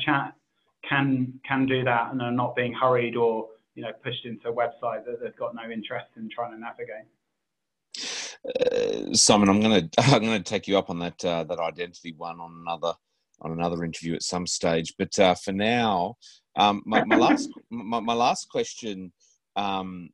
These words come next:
Speaker 2: I, I really want you to sort of push pause on, on, on conversational A I, step back, um, share with me in this crazy sort of digital transformation world, what are you most looking forward to over the next year?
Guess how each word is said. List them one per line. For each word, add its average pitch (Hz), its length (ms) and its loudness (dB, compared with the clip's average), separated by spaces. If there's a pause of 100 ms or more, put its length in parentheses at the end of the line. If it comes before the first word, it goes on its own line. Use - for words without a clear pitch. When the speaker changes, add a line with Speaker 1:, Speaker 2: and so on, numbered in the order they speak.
(140)
Speaker 2:
I, 104 60 0
I - 160 4
really 127 220 2
want 117 200 -4
you 95 60 -12
to 95 80 -6
sort 95 160 -8
of 90 140 -10
push 113 260 -8
pause 98 340 -4
on, 90 380 -6
on, 87 400 -8 (320)
on 85 240 -2
conversational 90 640 -2
A 87 180 4
I, 87 200 4
step - 460 2
back, 90 260 2 (640)
um, 90 500 4 (480)
share 185 420 -4
with 165 220 -2
me 104 220 0
in 98 80 -2
this 95 200 -4
crazy 101 880 0
sort 101 220 -6
of 90 120 -4
digital 98 380 -2
transformation 92 800 -4
world, 92 360 8 (120)
what 151 220 4 (640)
are 95 80 2
you 98 300 2
most 95 400 0
looking 92 380 -4
forward 92 680 0
to 82 300 2
over 82 240 2
the 80 120 -4
next - 400 -4
year? 78 400 0